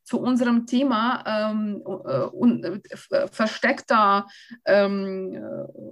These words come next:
unsichtbarer Abfall, äh, oder un-, invisible waste auf Englisch, äh, es, wir haben, äh, da, dort festgestellt, es gibt sogenannten,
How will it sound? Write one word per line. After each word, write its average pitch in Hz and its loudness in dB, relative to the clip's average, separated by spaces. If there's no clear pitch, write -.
unsichtbarer 226 4
Abfall, 226 2
äh, - -10
oder 185 2
un-, 220 -2
invisible 214 0
waste 269 -2
auf 185 -8
Englisch, 202 -6
äh, 220 4
es, 233 0
wir 226 -2
haben, 254 0
äh, 233 -4
da, 202 -2
dort 240 2
festgestellt, 233 2
es 196 -8
gibt - -4
sogenannten, 240 4